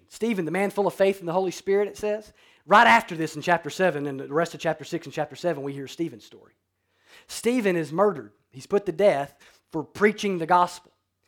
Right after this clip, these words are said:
He, he's doing miracles and preaching the gospel, and some people don't like what he has to say about Jesus being the Messiah, and the high priest and the council, the big Sanhedrin, they pull him together and they say, "What in the world is it that you're doing?" They kinda put him on trial. They s-, said a bunch of lies about him, that he was saying some things that he really wasn't saying.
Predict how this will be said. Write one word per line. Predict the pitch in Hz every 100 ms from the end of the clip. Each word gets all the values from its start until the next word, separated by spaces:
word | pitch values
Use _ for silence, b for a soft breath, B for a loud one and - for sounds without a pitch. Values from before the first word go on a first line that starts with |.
| b b
He, | 185
he's | 180 196 143
doing | 226 269 214
miracles | 196 240 254 254 226
and | 170
preaching | 226 233 254
the | 214
gospel, | 196 214 240 - 247
and | 202
some | 226 180
people | 240 226
don't | 220
like | 208 214 214
what | 214
he |
has | 202 208
to | 185
say | 208 214
about | 196 165
Jesus | 202 196
being | - 202
the | 196
Messiah, | 175 - 196 202
and | 202 170
the |
high | 147 196 220
priest | 220 214 220
and | 185
the | 151
council, | 196 202 214 220 214 B B B
the | -
big | 185 165
Sanhedrin, | 220 214 185 226 175 214
they | 190
pull | 185 220
him | 220
together | 180 202 208
and | 196
they |
say, | 180
"What | 190 240 320
in |
the | 214
world | 185 254 269
is | 220
it |
that | 208
you're | 214
doing?" | 214 214 185
They | 160
kinda | 220 202
put | 220
him | 214
on | 196
trial. | 156 208 180 147
They | 143
s-, | 139 - b b
said | - - - 226
a |
bunch | 190 190
of | 165
lies | 170 180 170
about | 131 120 95
him, | 95
that | 120
he | 147
was | 135
saying | 151 143
some | 127
things | 131 127
that | 123
he |
really | 123 135
wasn't | 127 - 104
saying. | - 104 117